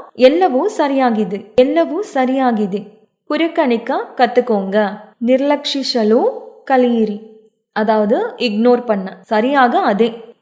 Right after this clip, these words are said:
நிகரವಾಗಿ அதே, நிகரವಾಗಿ அதே, நிகரವಾಗಿ அதே அப்படின்னா சரியா அதே அப்படின்னு சொல்றது.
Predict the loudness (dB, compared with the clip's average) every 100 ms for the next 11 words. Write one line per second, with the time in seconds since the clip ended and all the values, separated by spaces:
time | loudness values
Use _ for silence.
0 | _ -2 -2 -2 0 0 2 0 0 -2
1 | 0 0 0 -2 -6 -20 _ _ _ _
2 | _ _ -2 -2 -2 -2 2 2 2 0
3 | -2 -2 -4 0 0 0 -4 -12 -20 _
4 | -4 -2 -2 -2 0 2 2 2 2 0
5 | -2 -2 -2 -2 2 0 -2 -10 -10 -6
6 | -2 -2 -4 -4 -2 0 2 2 2 0
7 | -2 -2 -8 -6 -6 -4 -6 -6 -8